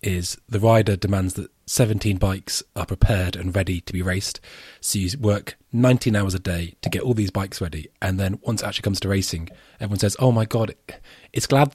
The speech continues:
we're glad that it's just fun and it's not serious." And you're there like, "You're fucking kidding me. You better take it seriously."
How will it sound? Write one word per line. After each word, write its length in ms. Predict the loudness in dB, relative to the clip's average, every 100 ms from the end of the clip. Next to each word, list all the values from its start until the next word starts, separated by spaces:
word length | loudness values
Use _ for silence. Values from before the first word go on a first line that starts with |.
| -4 0
we're 120 | 2
glad 200 | 4 4
that 100 | 4
it's 100 | 4
just 160 | 4 6
fun 200 | 8 6
and 120 | 2
it's 100 | -2
not 140 | 2
serious." 500 | 6 6 6 0 -6 -2
And 80 | -2
you're 100 | 0
there 80 |
like, 160 | -2 -8
"You're 100 | -8
fucking 240 | -4 -2 0
kidding 240 | 0 -2
me. 140 | -4 -12 -20 -20 -2
You 120 | 2 4
better 160 | 6
take 200 | 6 4
it 60 | 4
seriously." 560 | 6 6 6 6 4